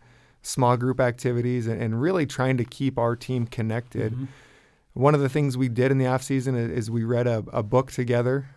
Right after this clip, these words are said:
Speaker 1: We read H three Leadership by Brad Lomenick and, uh, worked through that book together. Um, you know, that's a really growing experience for our guys, uh, as they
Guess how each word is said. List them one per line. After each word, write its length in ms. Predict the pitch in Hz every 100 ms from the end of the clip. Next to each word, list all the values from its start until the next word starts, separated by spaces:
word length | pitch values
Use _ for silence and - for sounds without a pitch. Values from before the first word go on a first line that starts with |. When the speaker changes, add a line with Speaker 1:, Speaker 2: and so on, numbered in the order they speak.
| - -
Speaker 1:
We 160 | 120 120
read 200 | 120 113
H 300 | 127 123 -
three 220 | 131 117
Leadership 520 | 117 123 127 - 127
by 240 | 123 113 113
Brad 260 | 110 120
Lomenick 560 | 113 117 120 120 135 113
and, 180 | 104 104 - - - - _
uh, 220 | 117 113 113
worked 240 | 143 165
through 220 | - 147
that 220 | 139 123 110
book 200 | 147 -
together. 580 | 131 113 110 131 165 - - _ _ _ -
Um, 460 | - 120 117 110 107 - -
you 120 | 143
know, 80 | 135
that's 180 | 139
a 40 | 139
really 320 | 120 135 139
growing 400 | 110 117 127 131
experience 760 | 120 - - 123 123 120 120 -
for 260 | 123 127
our 160 | 123 120
guys, 640 | 117 110 123 123 113 -
uh, 260 | - 120 104
as 160 | 123 113
they 300 | 117 113